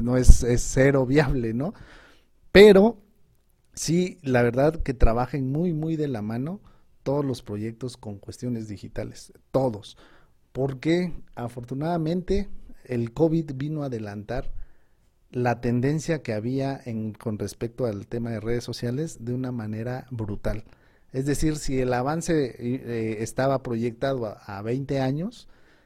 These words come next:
esto lo vino a reducir, pero así, ¿eh? Esos veinte años ya se los comió y ya estamos en la era, en la era digital. Entonces,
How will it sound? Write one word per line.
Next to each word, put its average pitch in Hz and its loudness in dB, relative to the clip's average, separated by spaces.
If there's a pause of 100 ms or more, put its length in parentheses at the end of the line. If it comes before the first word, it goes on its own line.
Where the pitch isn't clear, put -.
(160)
esto 151 4
lo 131 6
vino 139 4
a 139 0
reducir, 127 -2
pero 101 -4
así, 123 -2
¿eh? 185 -2
Esos 151 -4
veinte 147 0
años 156 -2
ya 135 -2
se 139 -4
los 117 -4
comió 120 -6
y 151 -4
ya 120 0
estamos 151 -6
en 104 -10
la 101 -10
era, - -14 (340)
en 113 -6
la 110 -4
era 117 -4
digital. 120 -4
Entonces, 160 0